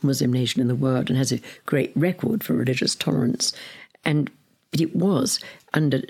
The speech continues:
attack in the nineties, parts of it, particularly down in the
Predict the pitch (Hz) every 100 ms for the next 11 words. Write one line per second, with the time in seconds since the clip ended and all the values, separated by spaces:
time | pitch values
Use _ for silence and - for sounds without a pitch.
0 | - - - - 202 120 - - - -
1 | _ - - 147 135 135 - - _ -
2 | 123 120 120 - - - - - - -
3 | - - 190 - - 175 - - 151 143
4 | 131 135 135 120 117